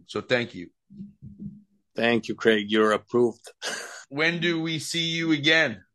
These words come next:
Speaker 1: Do we, we, do we not know?
Speaker 2: Uh, maybe in the end of the season. I was hoping, uh, after U S Open, normally, like, fifteen, twenty players, they change coaches, but this year was crazy. Nobody get fired. And, uh,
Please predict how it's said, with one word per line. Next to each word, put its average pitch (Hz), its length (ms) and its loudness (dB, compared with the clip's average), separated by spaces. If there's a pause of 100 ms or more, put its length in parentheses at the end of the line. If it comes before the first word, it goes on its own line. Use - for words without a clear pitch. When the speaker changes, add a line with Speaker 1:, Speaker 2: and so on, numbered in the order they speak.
(280)
Speaker 1:
Do 107 100 -12
we, 127 220 0
we, 127 100 0
do 127 120 -2
we 135 100 0
not 135 260 2
know? 156 440 0 (680)
Speaker 2:
Uh, 160 260 8
maybe 165 320 4
in 143 120 0
the 151 120 0
end 160 140 -4
of 139 80 -2
the 143 160 -2
season. 160 640 -4 (100)
I 143 140 6
was 143 280 4 (380)
hoping, 143 580 2
uh, 131 160 0
after 131 340 0
U 135 160 4
S 131 180 -2
Open, 143 260 -2
normally, 127 480 0
like, 117 260 -6 (380)
fifteen, 123 460 2
twenty 123 300 2
players, 120 420 6
they 110 180 0
change 113 420 0
coaches, 120 460 4
but 107 220 4
this 113 240 2
year 123 120 4
was 110 200 0
crazy. 123 360 -2
Nobody 113 500 0
get 110 200 -4 (100)
fired. 117 320 2 (560)
And, 117 360 -4
uh, 107 560 2